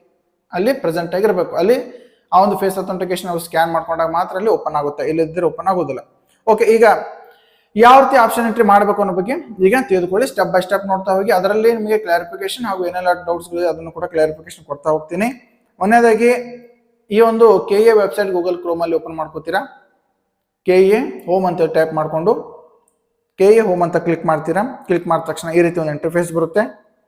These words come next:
ಈ ರೀತಿ ಇಂಟರ್‌ಫೇಸ್ ಬಂದಾಗ ಅದರಲ್ಲಿ ಯು ಜಿ ಸಿ ಟಿ ಎರಡ್ ಸಾವಿರದ ಇಪ್ಪತ್ತೈದು ಅಂತ ಸೆಲೆಕ್ಟ್ ಮಾಡ್ತೀರಾ.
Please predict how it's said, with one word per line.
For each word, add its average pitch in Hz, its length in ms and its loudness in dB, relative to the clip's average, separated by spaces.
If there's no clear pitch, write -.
ಈ 233 100 6
ರೀತಿ 254 160 4
ಇಂಟರ್‌ಫೇಸ್ 226 400 4
ಬಂದಾಗ 185 340 2
ಅದರಲ್ಲಿ 220 680 4
ಯು 190 140 2
ಜಿ 254 180 2
ಸಿ 226 200 0
ಟಿ 214 140 2
ಎರಡ್ 180 220 6
ಸಾವಿರದ 180 200 0
ಇಪ್ಪತ್ತೈದು 185 440 0
ಅಂತ 170 140 -8
ಸೆಲೆಕ್ಟ್ 160 360 -6
ಮಾಡ್ತೀರಾ. 165 460 -10